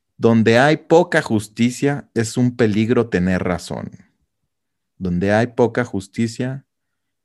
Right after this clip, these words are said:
es un peligro tener razón. Quiero ver sus manos, Fabián, porque te veo muy ahí investigador.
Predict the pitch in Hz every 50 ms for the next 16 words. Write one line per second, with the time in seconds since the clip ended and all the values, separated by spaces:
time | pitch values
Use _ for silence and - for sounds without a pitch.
0 | _ _ - 107 - 107 101 104 101 98 98 98 95 98 90 92 95 92 92 90
1 | 92 - 107 113 123 123 - _ - 110 101 104 101 101 104 107 95 95 104 107
2 | 110 117 120 120 123 123 - - _ - 104 95 98 104 113 123 117 107 110 -
3 | - 95 95 - - 92 92 95 101 104 104 101 101 101 101 - _ _ _ _
4 | _ _ _ _ _ _ _ 104 101 95 95 95 101 98 92 95 - - - 92
5 | 90 92 87 90 98 104 117 113